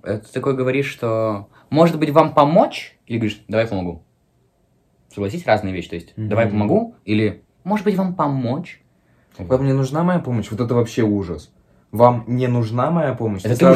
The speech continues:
Speaker 1: уже,
Speaker 2: говоришь,
Speaker 1: ты уже
Speaker 2: что
Speaker 1: такой,
Speaker 2: не нужна.
Speaker 1: то есть ты такой, типа, "Может, не нужна?" Ты, ты уже сразу, "Отстань".
Speaker 2: <laughs>
Speaker 1: Ты чё, чё, ты, просто откуда ты? А
Speaker 2: Ага.
Speaker 1: когда такой просто говоришь, "Давайте помогу вам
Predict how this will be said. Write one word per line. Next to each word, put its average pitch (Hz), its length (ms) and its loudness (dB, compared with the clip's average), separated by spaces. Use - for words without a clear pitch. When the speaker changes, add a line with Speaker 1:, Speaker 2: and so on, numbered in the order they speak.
Speaker 1:
уже, 175 100 10
Speaker 2:
говоришь, 127 240 2
Speaker 1:
ты 156 60 4
уже - 100 8
Speaker 2:
что - 80 10
Speaker 1:
такой, 180 160 8
Speaker 2:
не 139 60 4
нужна. 127 420 2
Speaker 1:
то 151 60 10
есть 147 140 4
ты 151 80 -4
такой, 160 180 2
типа, 117 440 -2
"Может, 165 720 6
не 170 200 6
нужна?" 143 800 2
Ты, 143 140 0
ты 156 80 -2
уже 156 220 4
сразу, 139 800 0
"Отстань". 113 480 0
Speaker 2:
<laughs> - 140 -20
Speaker 1:
Ты - 100 -14
чё, - 480 6
чё, - 240 -4
ты, 185 200 -2
просто 175 280 2
откуда 196 360 8
ты? 113 180 2
А 110 40 -4
Speaker 2:
Ага. 110 80 0
Speaker 1:
когда 135 200 8
такой 143 180 4
просто 123 220 0
говоришь, 95 160 -6
"Давайте 135 240 0
помогу 110 240 0
вам 87 180 -6